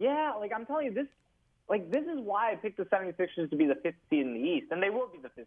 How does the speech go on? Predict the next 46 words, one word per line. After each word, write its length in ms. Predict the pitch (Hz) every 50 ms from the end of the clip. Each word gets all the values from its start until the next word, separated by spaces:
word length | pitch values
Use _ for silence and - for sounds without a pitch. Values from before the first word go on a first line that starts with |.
| _ _
seed 140 | - 120 110
in 140 | 110 123 120
the 60 | - -
East. 100 | - - - - - - _ _ - _ _ -
And 160 | 202 208 214
also, 380 | - 185 240 254 254 - 233 196 -
if 120 | 180 170 185
you 100 | 220 214
take 260 | - 240 247 254 - 220
Joel 340 | - 196 190 180 170 170 151
out, 360 | 127 135 156 196 240 226 - _ -
that's 260 | 139 139 160 190 - -
why 160 | 185 202 196
they've 280 | 185 165 160 143 135 120
been 200 | 147 151 156 151
on 160 | 147 143 135
this 100 | 127 120 - _ -
terrible 400 | 160 147 143 143 135 131 127 117
run 220 | 127 151 170 175 143
recently, 340 | 131 127 - - 127 123 123
because 220 | 120 120 123 123
he 60 | 135 143
didn't 200 | 180 170 139 -
play 140 | - 156
for 160 | 156 - - -
four 180 | - 120 120 113
games, 220 | 117 117 117 117 - _ - - - -
and 140 | - 127 135
the 40 | 135
seventy-sixers 560 | 175 185 202 185 - 175 147 - 147 139 -
look 160 | 127 120 -
completely 440 | - 131 113 - 175 180 160 127 113
lost 320 | 113 113 117 127 123 117 - -
without 320 | 110 - 117 - - -
him. 60 | - - - -
So 160 | 185 - - - - - _
they 100 | - 185
look 160 | 208 262 285 - -
lost 320 | 208 202 170 160 - -
without 240 | 160 156 175 175 165
a 60 | 156
guy 400 | 131 135 156 170 175 170 156 139 131
that 160 | 131 123 -
they 80 | 139
don't 180 | 127 175 196 196
even 220 | 202 175 151 127